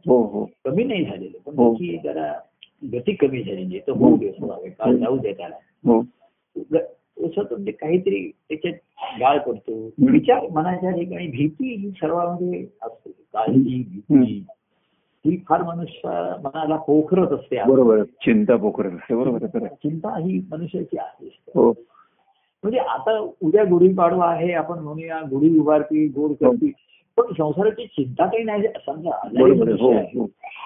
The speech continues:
Speaker 2: किंवा दुसरे काही त्याच्या अडचणी प्रॉब्लेम असेल,
Speaker 1: हो.
Speaker 2: तर आजच्या प्रॉब्लेम काही उद्या सुटलेले नाही, संपले नाही, एका दिवसात काहीच होणार नाही, एका रात्रीत काहीच फरक पडणार नाही.
Speaker 1: बरोबर आहे. हो.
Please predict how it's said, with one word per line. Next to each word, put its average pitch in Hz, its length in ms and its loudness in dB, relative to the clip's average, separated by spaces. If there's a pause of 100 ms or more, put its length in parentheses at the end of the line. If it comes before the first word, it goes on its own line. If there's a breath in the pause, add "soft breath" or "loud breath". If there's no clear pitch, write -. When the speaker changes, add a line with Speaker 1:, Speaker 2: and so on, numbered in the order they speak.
(120)
Speaker 2:
किंवा 170 200 4
दुसरे 147 340 -2
काही 175 220 -2
त्याच्या 160 240 -4
अडचणी 147 360 -8
प्रॉब्लेम 151 520 -10
असेल, - 240 -10 (260)
Speaker 1:
हो. 127 140 6
Speaker 2:
तर 120 40 6
आजच्या 123 500 -4
प्रॉब्लेम 185 440 -2
काही 381 180 4
उद्या 202 240 4
सुटलेले 196 460 2
नाही, 202 220 -2
संपले 175 320 0
नाही, 196 180 -4
एका 170 180 -2
दिवसात 156 280 0
काहीच 196 280 -2
होणार 147 240 0 (100)
नाही, - 300 -20
एका 139 180 -8
रात्रीत 135 360 -4
काहीच 180 260 -2 (100)
फरक - 280 -4
पडणार - 100 -14
नाही. - 260 -12
Speaker 1:
बरोबर 117 340 6
आहे. 101 100 0
हो. 110 180 -4